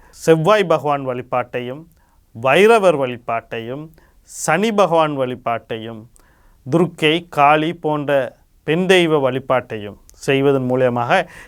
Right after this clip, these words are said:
இன்றைய நாள் சிறப்பான நாளாக அமையும். அடுத்து மிதுன ராசி நேயர்களே, இன்றைய நாள் உங்களுக்கு ஒரு சிறப்பான நாளாக இருக்கு.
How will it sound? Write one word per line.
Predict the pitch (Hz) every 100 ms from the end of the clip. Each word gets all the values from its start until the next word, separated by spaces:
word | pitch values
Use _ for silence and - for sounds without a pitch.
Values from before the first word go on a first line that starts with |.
| -
இன்றைய | 147 156 156 143
நாள் | 127 127 196
சிறப்பான | 160 - 165 160 165 151 131
நாளாக | 113 107 104 107
அமையும். | 208 156 98 90 _ _ _ _
அடுத்து | - 156 156 160 160 113 104 _ _ _ -
மிதுன | 135 165 214 220
ராசி | 151 131 -
நேயர்களே, | 165 123 104 98 - _ _ _ _ _ _ -
இன்றைய | 180 208 180
நாள் | 135 156 139
உங்களுக்கு | - 151 147 139
ஒரு | 135 135
சிறப்பான | - 196 220 - 180 156 139
நாளாக | 117 110 110 156
இருக்கு. | 143 95 -